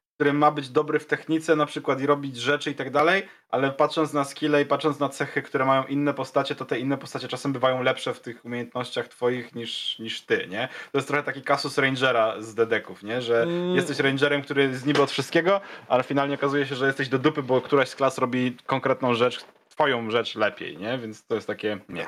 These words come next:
Speaker 2: Nie wiem, tutaj, tutaj wchodzą te dlatego umiejętności klasowe, e, w cyberpunku, które przekreślają to, co powiedziałeś, bo jednak tech,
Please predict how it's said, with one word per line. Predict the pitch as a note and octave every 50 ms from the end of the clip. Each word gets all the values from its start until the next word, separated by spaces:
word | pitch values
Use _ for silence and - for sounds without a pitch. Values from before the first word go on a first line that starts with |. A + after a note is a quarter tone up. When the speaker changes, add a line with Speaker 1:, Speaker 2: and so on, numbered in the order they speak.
| - - C#3
Speaker 2:
Nie | F3+ F#3+ F#3+ E3
wiem, | D3 D3
tutaj, | C#3+ D#3+ G#3 F3 - D#3+
tutaj | F#3 F3+ G#3+ F3+
wchodzą | - - F#3+ E3+ F3+
te | D#3+ D3+ E3
dlatego | D3+ D3 E3 C#3 D#3
umiejętności | D3 D3+ D3 D3 D3 C#3+ - D3 - D#3 -
klasowe, | D3+ D3 - - B2+ F#2 G#2+ B2
e, | D3 D3 - - A#2 A2 A2 A2 G#2+ G#2+ G#2+ G#2+ G#2+ A2 G#2+ G#2
w | - -
cyberpunku, | - A#2+ A#2 A2+ - A#2+ G#2+ G2 - - D3 E3+ - - - - _ _ _ _ _ -
które | D3 C#3+ C#3+ C#3 C#3 C#3 C3+ C#3 - _ - - - - - - - - - _
przekreślają | - - F#3+ - F#3 F3 E3+ - F#3+ D#3 C#3+ B2 A#2+ A#2+
to, | A2+ -
co | - C3+
powiedziałeś, | - - A#2 A#2 A2+ G#2+ A#2 G#2+ G#2+ A#2+ B2+ C3
bo | C3 B2 B2+
jednak | B2+ B2+ B2+ C3 C3+ B2+ C3 - -
tech, | _ - C#3+ C#3+ C#3 - - -